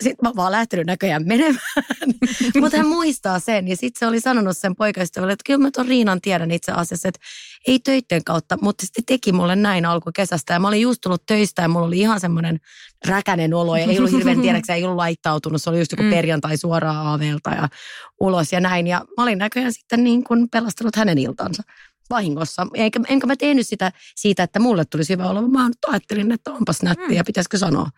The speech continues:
Speaker 2: Ja sit se kiersi, tommonen hyvä tuli sulle takaisin, että sit hän niinku tavallaan
Speaker 1: Joo.
Speaker 2: muisti sut tolleen hyvän kautta.
Speaker 1: Niin.
Speaker 2: Ihan täydellistä. Mulla ei tule mitään yksittäistä mieleen, mutta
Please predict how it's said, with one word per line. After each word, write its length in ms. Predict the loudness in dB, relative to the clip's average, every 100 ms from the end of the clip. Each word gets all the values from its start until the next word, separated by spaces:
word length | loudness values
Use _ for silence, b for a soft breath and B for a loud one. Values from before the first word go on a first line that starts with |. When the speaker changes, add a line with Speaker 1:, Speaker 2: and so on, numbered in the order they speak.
| -2
Speaker 2:
Ja 80 | 0
sit 160 | 2
se 80 | 0 -2 0
kiersi, 460 | 0 0 -2 -6 -10 _
tommonen 340 | 0 2 4
hyvä 240 | 4 2 0
tuli 220 | -2 -2
sulle 160 | -2 -4
takaisin, 440 | -4 -2 -4 -4 -6
että 120 | -6 -6
sit 120 | -4
hän 160 | -2 0
niinku 200 | 0 -4 -2
tavallaan 360 | 0 2 2 2
Speaker 1:
Joo. 40 |
Speaker 2:
muisti 280 | 2 0 -4
sut 160 | -6 -4
tolleen 280 | 0 0 0
hyvän 260 | -2 -2
kautta. 400 | -4 -6 -4 -6 b 0
Speaker 1:
Niin. 100 | 2
Speaker 2:
Ihan 180 | 2 2
täydellistä. 460 | 0 -2 -4 -6 B B 0
Mulla 120 | 0
ei 40 |
tule 100 | 0
mitään 180 | 0 -2 -4
yksittäistä 480 | -6 -4 -2 0
mieleen, 380 | 2 2 2 0 -2 B B 0
mutta 360 | 0 2 -2